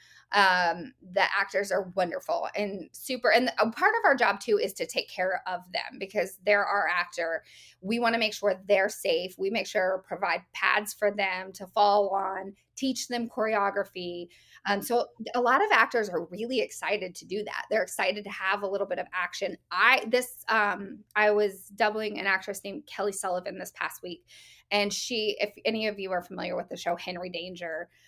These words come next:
um, she was, uh, the mom on this show. It's a kid show. I know it 'cause my kids watch every single <laughs> episode.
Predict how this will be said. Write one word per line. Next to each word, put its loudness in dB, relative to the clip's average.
um, -4
she -6
was, -2
uh, 0
the -6
mom 2
on -4
this -6
show. -4
It's -4
a -2
kid -6
show. -6
I 0
know -2
it 2
'cause -12
my -6
kids -6
watch -8
every -4
single -6
<laughs> -6
episode. 0